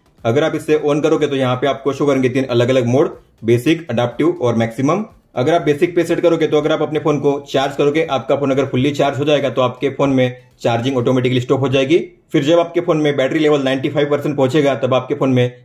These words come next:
चार्जिंग फिर से स्टार्ट हो जाएगी। तो ये जो साइकिल है बार बार चलता रहेगा। इसके बाद है मैक्सिमम, तो अगर आप मैक्सिमम पे सेट करोगे, अगर आप अपने फोन को चार्ज करोगे, आपका फोन अगर एटी परसेंट चार्ज हो जाएगा तो आपके फोन में चार्जिंग स्टॉप हो जाएगी, आपका फोन एटी परसेंट के ऊपर चार्ज नहीं होगा। और एंड में है अडैप्टिव,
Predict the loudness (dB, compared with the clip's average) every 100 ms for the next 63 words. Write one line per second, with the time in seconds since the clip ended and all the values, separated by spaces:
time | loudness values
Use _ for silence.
0 | -6 -2 -2 -4 -4 -4 -2 -2 -2 -2
1 | 0 0 0 -4 -6 _ _ _ 0 2
2 | 2 0 0 0 0 0 0 -2 -2 -2
3 | 0 0 0 -2 -6 _ -8 -2 0 2
4 | 2 0 -2 -2 -2 -2 -2 -2 -2 -2
5 | -6 -2 -2 0 -2 -2 0 0 0 -2
6 | -6 _ -2 0 0 -2 -4 -2 -2 0
7 | -2 -4 -18 -6 -2 -2 0 0 0 0
8 | -2 -2 -2 -2 -2 -2 -4 -2 -2 -2
9 | -2 -2 0 0 0 0 -2 -2 -2 0
10 | 2 0 -4 -20 _ -2 -2 0 -2 0
11 | 0 0 0 0 -2 -6 -6 -4 -2 0
12 | 0 0 -2 -2 -2 -2 -2 0 0 0
13 | 0 -2 -2 -2 0 -2 -4 -12 _ _
14 | 0 2 2 2 0 0 -2 -2 0 -2